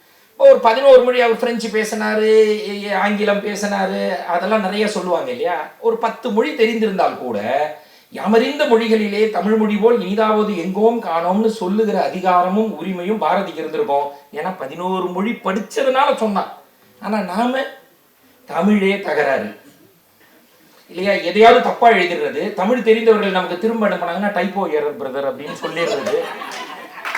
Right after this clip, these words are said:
இப்ப நம்மளும் கோவத்துல இப்ப அதை பேசுறது. ஆனால் அதை பேசும்போது அதுலயும் நம்ம எடிட் பண்ணியிருப்போம்,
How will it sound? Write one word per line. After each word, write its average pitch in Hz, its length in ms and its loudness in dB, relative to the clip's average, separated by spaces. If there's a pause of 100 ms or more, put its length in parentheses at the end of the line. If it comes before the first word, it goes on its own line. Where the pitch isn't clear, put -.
(1300)
இப்ப 254 140 -4
நம்மளும் 285 580 0
கோவத்துல 269 380 10
இப்ப 247 160 2 (580)
அதை 185 220 -2
பேசுறது. 170 420 -10
ஆனால் 185 240 -6
அதை 170 140 -2
பேசும்போது 208 540 0
அதுலயும் 240 300 -2
நம்ம 202 140 -2
எடிட் 170 280 -6
பண்ணியிருப்போம், 127 540 -2